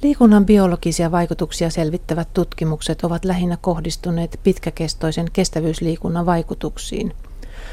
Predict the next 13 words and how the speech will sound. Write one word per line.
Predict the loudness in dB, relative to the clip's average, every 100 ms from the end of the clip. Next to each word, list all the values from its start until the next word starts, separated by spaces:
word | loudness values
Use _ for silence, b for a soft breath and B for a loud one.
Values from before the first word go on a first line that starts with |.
| B
Sykettä | 2 4 4 2
nostava | 0 0 0 0 2
liikunta | 2 0 -2 -2
saa | 0 0
aikaan | 0 0 -2 -2
aivojen | 0 2 2 0 0
aktivaatiotilan | -4 -2 0 0 0 -2 -2 -4 -2 0
voimistumisen | 2 4 2 0 -2 -2 0 -2 -2 -6 B B B 2
ja | 6
yhdessä | 6 4 2 2
hormonaalisten | 0 2 2 2 0 0 -2 -2 -2
toimintojen | 0 0 0 -2 -2 -2 -2
kanssa | -2 0 0 0